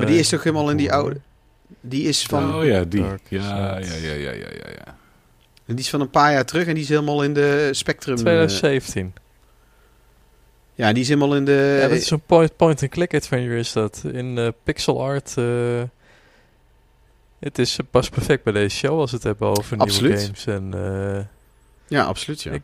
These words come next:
Speaker 2: bedenk in één keer dat ik eigenlijk heel goed voorbereid ben.
Speaker 1: Ongelooflijk. Maar, eh,
Speaker 2: Ja, dat is echt
Speaker 1: en vind jij dat dan,
Speaker 2: Kijk.
Speaker 1: eh, vind jij dat dan een meerwaarde? Of vind je, of was, eh, eh, eh, boeit het jou helemaal geen ene zak het in die
Speaker 2: Ja,
Speaker 1: ouderwetse
Speaker 2: voor mij,
Speaker 1: stijl?
Speaker 2: voor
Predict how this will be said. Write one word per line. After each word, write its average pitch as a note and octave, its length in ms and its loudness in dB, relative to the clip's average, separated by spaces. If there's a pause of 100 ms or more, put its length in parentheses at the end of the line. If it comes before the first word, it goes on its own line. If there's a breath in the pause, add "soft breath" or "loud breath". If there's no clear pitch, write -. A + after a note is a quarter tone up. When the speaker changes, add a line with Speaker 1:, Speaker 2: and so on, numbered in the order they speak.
(120)
Speaker 2:
bedenk A2 300 -2
in A2+ 80 -2
één A2 140 0
keer A#2 100 -8
dat B2 120 -2
ik - 60 -14
eigenlijk D#3+ 300 -2
heel C3 120 6
goed A2 200 0
voorbereid C3+ 540 2
ben. G#2 220 -2 (800)
Speaker 1:
Ongelooflijk. G2+ 580 0 (1120 soft breath)
Maar, B2+ 220 6
eh, D3+ 240 6
Speaker 2:
Ja, D3 100 2
dat - 100 -2
is - 80 -4
echt - 340 -6 (260)
Speaker 1:
en C3+ 160 2
vind F#3 160 4
jij E3+ 140 6
dat C#3+ 180 2
dan, C3+ 180 2
Speaker 2:
Kijk. B2 160 -2
Speaker 1:
eh, B2 60 -2 (140)
vind - 200 -2
jij D#3 60 4
dat C#3 120 0
dan C3+ 120 0
een A#2+ 140 0
meerwaarde? C#3+ 800 2
Of A2+ 140 -2
vind A#2+ 180 -2 (180)
je, F2 120 -2
of A2 160 -4
was, A2+ 220 0
eh, A#2+ 100 -4 (100)
eh, A2 100 -6 (100)
eh, - 380 -12 (520)
boeit C3+ 200 6
het A#2 100 -8
jou A#2+ 140 2
helemaal A2+ 200 2
geen A2 100 0
ene G#2 140 0
zak G#2+ 220 -2
het G2+ 160 -4
in G#2 60 -2
die G2 100 -4
Speaker 2:
Ja, F2+ 60 0
Speaker 1:
ouderwetse F#2+ 260 -2
Speaker 2:
voor C3+ 100 4
mij, D#3 80 4
Speaker 1:
stijl? - 100 -4
Speaker 2:
voor E3+ 80 -4